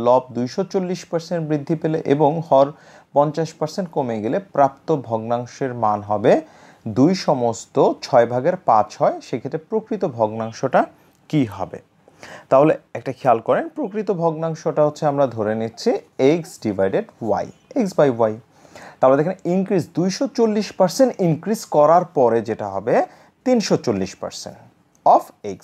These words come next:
সেই উপরে যে লবের এত হবে। তার কারণ হচ্ছে ছিল হচ্ছে হান্ড্রেড পার্সেন্ট, যখন আমি বাড়িয়েছি, ধরো হচ্ছে একশো পার্সেন্ট ছিল, আমি টোয়েন্টি পার্সেন্ট বাড়িয়েছি, টোয়েন্টি পার্সেন্ট বাড়ানোর পরে যেটা হচ্ছে ওয়ান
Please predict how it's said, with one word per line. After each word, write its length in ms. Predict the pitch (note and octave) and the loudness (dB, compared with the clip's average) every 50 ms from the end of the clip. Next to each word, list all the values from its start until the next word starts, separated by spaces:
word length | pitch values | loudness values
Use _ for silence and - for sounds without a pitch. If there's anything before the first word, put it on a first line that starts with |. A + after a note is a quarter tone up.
| - - - - | -18 -16 -10 -8
সেই 180 | A#3 B3 C4+ B3+ C4 _ _ _ _ _ _ _ _ _ - - D#3 | -6 -6 -4 -6 -8 _ _ _ _ _ _ _ _ _ -4 -4 -2
উপরে 220 | - - F3 E3+ F3 C#3+ | 2 2 2 4 4 4
যে 80 | D#3 D3 B2+ A#2 A2+ | 2 2 2 4 6
লবের 340 | A2 G#2+ G#2 G#2+ D#3 A#3 - - - _ _ _ _ _ _ _ _ _ - C#3 | 6 6 6 4 4 2 2 0 -8 _ _ _ _ _ _ _ _ _ 2 2
এত 80 | A#2+ - A2+ F#2 | 2 2 -4 -10
হবে। 180 | G2 F#2 F2 E2 - _ _ _ _ _ _ _ _ - | -10 -10 -12 -12 -20 _ _ _ _ _ _ _ _ 2
তার 120 | - A3+ A#3 | 4 4 4
কারণ 160 | A#3+ A#3 A3+ A3+ | 6 4 2 2
হচ্ছে 160 | G#3+ - A3 - - | 0 -2 -6 -8 -6
ছিল 160 | - G3+ F3+ G3 G3 | -6 -2 -2 -2 -2
হচ্ছে 140 | F#3+ - G#3 F#3+ F3 | -2 -4 -6 -4 -4
হান্ড্রেড 240 | E3 D#3+ E3 D#3+ - - | -4 -4 -4 -6 -2 -4
পার্সেন্ট, 300 | D#3 - - D3+ D3 F3 F#3 _ _ _ - _ - A#2+ | -4 -2 -2 -6 -6 -6 -10 _ _ _ -20 _ 0 0
যখন 180 | B2 - - C#3+ C#3 | 2 2 2 0 0
আমি 100 | C#3 C#3 B2+ G#2+ G2 A2 | 0 0 -4 -4 2 6
বাড়িয়েছি, 560 | A#2 A#2 A#2+ C#3 E3+ G3 F#3+ F#3+ - - A2+ A#2 D3 D#3+ - _ _ _ _ _ _ - - | 6 6 8 6 4 2 0 0 -2 -6 -6 -6 -6 -8 -16 _ _ _ _ _ _ -6 -2
ধরো 200 | C3+ C#3+ C#3+ D3+ D#3 D3+ | 2 2 4 4 4 2
হচ্ছে 160 | D3+ - E3 D3+ B2 A#2+ | 2 0 -2 -2 -2 -2
একশো 180 | - - - D#3 E3 | -4 -6 -12 -8 -6
পার্সেন্ট 280 | E3+ D#3+ - F#3+ F3 D#3+ - | -6 -6 -6 -8 -10 -10 -6
ছিল, 180 | - D#3+ C3 B2 C3 D#3 - _ _ _ _ _ _ _ - | -4 -2 -2 0 -2 -4 -4 _ _ _ _ _ _ _ -4
আমি 120 | A#2 B2+ B2+ - | -4 -4 -2 0
টোয়েন্টি 260 | E3+ F3 F3 D#3+ F3+ D#3+ | 0 0 0 0 -2 0
পার্সেন্ট 280 | F3 E3 E3 - E3+ D3+ A#2 A#2 | 0 0 0 0 -4 0 4 4
বাড়িয়েছি, 460 | A2 A2+ C#3 D#3 E3 E3 - - C3 B2+ - _ _ _ _ _ _ - | 4 6 4 2 0 -2 -2 -6 -8 -8 -8 _ _ _ _ _ _ -6
টোয়েন্টি 200 | C#3+ C3+ B2+ C3+ C3 | -4 -2 -2 -2 -4
পার্সেন্ট 300 | C3 A2+ - C#3+ C#3 B2+ A#2 G2 | -4 -6 -2 -4 -4 -2 -2 0
বাড়ানোর 380 | G#2+ G2+ A2 D3 F#3+ A3+ C4 A3 F3+ - | 2 4 6 6 6 4 2 2 2 0
পরে 140 | D3 B2 A2 G2 | 0 0 0 -4
যেটা 160 | G#2+ - G#2 G2+ | -6 -6 -6 -8
হচ্ছে 220 | G2 F#2+ - - A#3 F4+ - _ _ _ _ - - F3 | -8 -8 -2 -2 -2 -2 -2 _ _ _ _ -10 0 2
ওয়ান 160 | G#3+ A3+ | 4 4